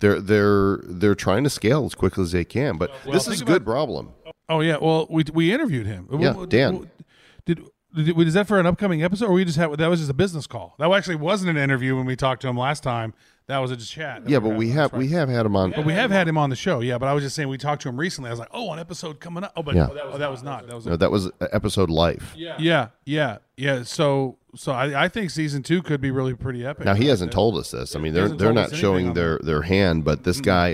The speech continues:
Speaker 1: I'm, I'll find this video and we'll put it in the show notes 'cause, um, you guys need to see it. Also,
Speaker 2: He did say season two is gonna be awesome.
Speaker 1: He did say it. So, I, you know, I might have to go stack a little bit more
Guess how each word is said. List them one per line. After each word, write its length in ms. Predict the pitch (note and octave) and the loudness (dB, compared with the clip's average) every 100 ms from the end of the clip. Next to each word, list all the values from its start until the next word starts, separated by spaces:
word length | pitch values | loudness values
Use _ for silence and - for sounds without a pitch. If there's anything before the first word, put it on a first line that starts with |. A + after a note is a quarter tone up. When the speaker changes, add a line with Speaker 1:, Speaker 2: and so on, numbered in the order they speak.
| A#1+ | -2
Speaker 1:
I'm, 180 | G2+ G2+ | -4 -2
I'll 120 | G2+ | 0
find 340 | - A2 G#2+ | 2 2 2
this 120 | F#2+ D#2 | -2 -2
video 380 | E2+ E2+ E2+ | 0 2 2
and 100 | D#2+ | 0
we'll 80 | C#2+ | -2
put 200 | - D#2+ | -4 -4
it 40 | D#2 | -2
in 140 | D2 | -2
the 60 | D2 | -2
show 220 | - D#2+ | 2 4
notes 340 | D#2 D2 D2 | 4 2 0
'cause, 320 | - D2+ C2+ - - - - - | -4 -2 -2 -6 -18 -20 -20 -8
um, 400 | - C#2+ B1+ C2+ B1 | -2 0 0 -4 -6
you 80 | |
guys 380 | D#2 D#2 C#2+ - - | 0 0 0 -4 -8
need 340 | D#2 D2+ C2+ | -4 -2 -4
to 240 | - B1 C2 | -2 -2 -2
see 240 | - E2 | 0 0
it. 160 | C#2+ - - - - | 0 -2 -14 -20 -10
Also, 600 | - F2 C3 - D#2+ C#2+ | 0 2 2 0 -2 -2
Speaker 2:
He 100 | E3 | -4
did 180 | E3+ A#3+ | -4 -4
say 180 | F3 D#3+ | -2 -2
season 320 | C3+ D#3+ C#3 | -2 -4 -2
two 120 | A#2+ | -2
is 120 | D3+ B2+ | -2 -2
gonna 120 | A2+ | -6
be 80 | A2 | -8
awesome. 240 | A2 - | -8 -4
Speaker 1:
He 60 | D2 | 0
did 240 | D#2+ D2+ | 2 0
say 220 | - C#2 | -2 -2
it. 240 | C2 G1+ - | -2 -4 -2
So, 400 | E2 D2+ D2+ - | 2 2 2 0
I, 140 | D2+ - F2 | -2 -4 -4
you 100 | D#2+ | -2
know, 300 | C#2 C2+ - | 0 -2 -2
I 120 | D#2 | -2
might 200 | F2+ G2 | 2 2
have 160 | E2 - | 0 -2
to 80 | D#2 | -2
go 380 | D#2 D#2 D2+ - _ - | 2 2 0 -6 _ -16
stack 340 | - D#2 C#2+ | -4 -2 -2
a 20 | |
little 140 | D2+ C#2+ | -2 -2
bit 140 | C#2+ | -4
more 340 | C#2+ C#2+ C2 | -2 -2 -2